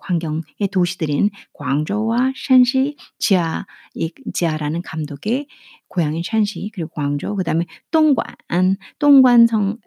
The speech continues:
똥관성이란다. 똥관에이라는 도시, 그 성, 성 도시 난리 났네요. 아무튼 똥관하고 이 더 rural, 어, rural,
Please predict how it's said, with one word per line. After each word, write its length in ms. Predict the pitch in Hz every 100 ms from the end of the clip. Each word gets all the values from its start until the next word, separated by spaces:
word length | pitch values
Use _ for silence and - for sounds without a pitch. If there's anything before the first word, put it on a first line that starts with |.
| 233
똥관성이란다. 880 | 254 240 233 208 214 196 151 156
똥관에이라는 1400 | 151 240 233 220 220 220 226 - 175 196 240 190 165 156
도시, 520 | 156 156 - 170 262 339 - - -
그 120 | - 185
성, 380 | 202 208 226 320 _ _ _ _ _ _ _ _ _ _ - - - -
성 280 | - 240 220
도시 200 | 175 165
난리 160 | 131 160
났네요. 360 | 165 139 143
아무튼 260 | 143 147 165
똥관하고 1080 | 285 294 262 196 190 180 165 - 254 339 381 - - -
이 420 | 175 160 151 139 -
더 580 | - - 220 247 247 -
rural, 640 | 285 190 240 180 123 185 185 _ - -
어, 40 | 160
rural, 500 | 160 196 202 185